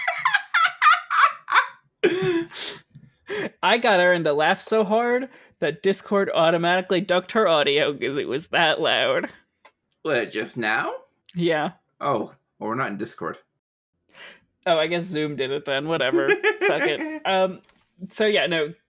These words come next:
Speaker 1: Did I skip over Tony Deppen versus Alex Shelley?
Speaker 2: Uh, yeah, we did.
Speaker 1: So I did.
Speaker 2: Tony Deppen in regular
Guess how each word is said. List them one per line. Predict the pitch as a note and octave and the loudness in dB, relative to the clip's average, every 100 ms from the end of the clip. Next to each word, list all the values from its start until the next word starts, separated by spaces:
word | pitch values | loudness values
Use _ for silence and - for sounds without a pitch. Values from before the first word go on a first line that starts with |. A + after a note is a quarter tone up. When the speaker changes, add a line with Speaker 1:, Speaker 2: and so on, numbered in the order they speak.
| _ _ _ _ - - - | _ _ _ _ -20 -20 -4
Speaker 1:
Did | G3 | 0
I | B3+ | 2
skip | G#4+ - E4+ | 0 -2 0
over | E4+ E4 | 0 0
Tony | D#4+ D4+ C4+ A#3+ | -2 0 0 0
Deppen | A#3+ B3 A#3+ | -2 -2 0
versus | A#3 A3+ - | -2 -4 -6
Alex | B3 A#3 | -4 -4
Shelley? | - G#3+ A3 A#3 A3+ | -4 -2 0 -2 0
Speaker 2:
Uh, | E3+ G#3 | 0 2
yeah, | D#3+ C#3 G3+ | 0 0 0
we | D#3 | 0
did. | B2+ D3+ A2+ C3+ - _ _ _ _ - | -2 -2 -4 -8 -16 _ _ _ _ -10
Speaker 1:
So | - A#3+ | -4 0
I | B3 | 0
did. | G#3+ C#3+ A#2 - _ _ - - _ _ _ _ _ _ | 0 -2 -4 -8 _ _ -20 -20 _ _ _ _ _ _
Speaker 2:
Tony | - F#3+ A3 | -6 -4 0
Deppen | F3+ F3 D3 C#3 | -2 0 -4 -2
in | A#2+ A2+ G#2+ | -4 -2 -2
regular | C#3+ E3 A#2 F2+ F2+ | 0 0 -2 -4 -8